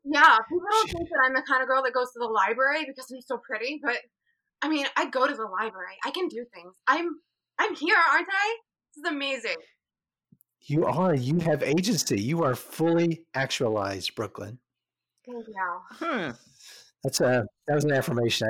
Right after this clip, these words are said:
Speaker 2: I, I've been giving her affirmations, trying to
Speaker 3: Please
Speaker 2: kind of build up her self-esteem.
Speaker 3: Please
Speaker 1: Yeah.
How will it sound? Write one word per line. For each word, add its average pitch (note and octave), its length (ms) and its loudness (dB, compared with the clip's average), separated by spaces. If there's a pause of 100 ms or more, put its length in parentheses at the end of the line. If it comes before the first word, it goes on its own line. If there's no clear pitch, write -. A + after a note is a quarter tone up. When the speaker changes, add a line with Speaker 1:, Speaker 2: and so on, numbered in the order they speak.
Speaker 2:
I, G#2+ 80 2
I've C3 80 2
been C3+ 160 2
giving C3+ 200 2
her B2+ 100 4
affirmations, A2+ 680 0
trying D#4+ 140 4
to G#2+ 60 0
Speaker 3:
Please G#2+ 100 -2
Speaker 2:
kind A#2 160 -6
of G#2 100 -8
build A2+ 180 0
up G#2+ 160 -2
her G#2 100 -6
self-esteem. G#2 720 -8
Speaker 3:
Please C4 300 0
Speaker 1:
Yeah. - 60 0